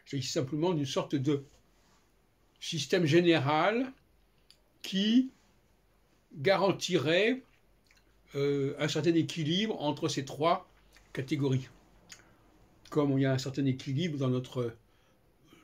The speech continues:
dans notre sang, et cetera, les globules blancs, les globules rouges, et cetera. Donc, c'est un système général qui n'a pas d'utilité individuelle,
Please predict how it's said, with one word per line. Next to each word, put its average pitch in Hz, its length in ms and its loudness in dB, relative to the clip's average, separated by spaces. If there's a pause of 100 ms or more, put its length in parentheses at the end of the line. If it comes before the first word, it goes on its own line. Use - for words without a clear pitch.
(380)
dans 131 80 -8
notre 127 280 -6
sang, 180 540 2
et 135 40 -6
cetera, 127 560 -4
les 139 100 -2
globules 110 320 -8
blancs, 131 340 -4
les 127 80 -2
globules 104 340 -14
rouges, 131 340 -8
et 127 40 -12
cetera. 127 440 -10 (600)
Donc, 185 280 2 (1200)
c'est - 120 -4
un 175 60 0
système 190 300 -2
général 170 520 2
qui 190 100 -8
n'a 175 140 0
pas 190 420 0 (1400)
d'utilité 180 540 -2
individuelle, 147 640 2